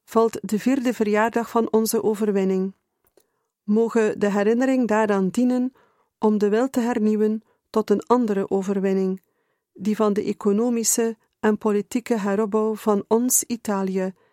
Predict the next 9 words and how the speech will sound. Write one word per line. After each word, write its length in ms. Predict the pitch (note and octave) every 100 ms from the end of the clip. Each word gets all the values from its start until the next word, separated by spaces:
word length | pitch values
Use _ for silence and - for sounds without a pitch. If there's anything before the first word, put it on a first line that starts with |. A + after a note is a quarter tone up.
| _ _
in 200 | - G3
goede 380 | F#3+ B3+ C4 C4
orde 460 | F#3+ G3 F#3+ G#3 - _ _
en 220 | A#3 A3+
vrijheid. 760 | G3+ G3 F#3+ F#3+ F#3 - - - _ _ _ _ _ _ _ _ _ _ _ _ _ _ _ _ _ _ _ _ _ _ _ _ _ _ _ _
Bijna 360 | F#3 G#3 G#3 A3
op 220 | G#3 -
hetzelfde 680 | F#3+ - F#3+ G#3+ B3+ A3+
moment 500 | G3+ F#3 G#3 B3 -